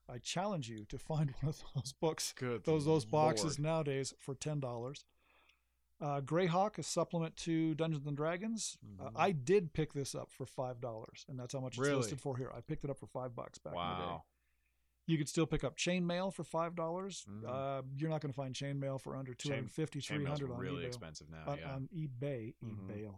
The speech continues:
Speaker 1: email, email, eBay. You know what I'm saying.
Speaker 2: You got it. Yeah, it's fine.
Speaker 1: And Boot Hill selling here for five bucks. But anyway,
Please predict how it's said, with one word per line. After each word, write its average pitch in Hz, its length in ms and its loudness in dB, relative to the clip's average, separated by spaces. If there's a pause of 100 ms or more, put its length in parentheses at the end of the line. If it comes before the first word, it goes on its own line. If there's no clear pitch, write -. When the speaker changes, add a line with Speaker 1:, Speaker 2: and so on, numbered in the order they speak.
(160)
Speaker 1:
email, 107 400 -8 (420)
email, 143 540 -2
eBay. 135 400 -6
You 185 160 -4
know 180 60 -2
what 117 80 -2
I'm 95 100 -10
saying. 101 180 -12
Speaker 2:
You 233 120 -2
got 73 220 -2
it. - 120 -6
Yeah, 127 160 4
it's 95 100 -4
fine. 67 240 -10 (340)
Speaker 1:
And 214 260 6
Boot 190 180 4
Hill 208 300 4 (100)
selling 160 340 0
here 170 140 0
for 147 100 -6
five 143 260 -2
bucks. - 300 -12 (580)
But 208 140 6
anyway, 233 360 4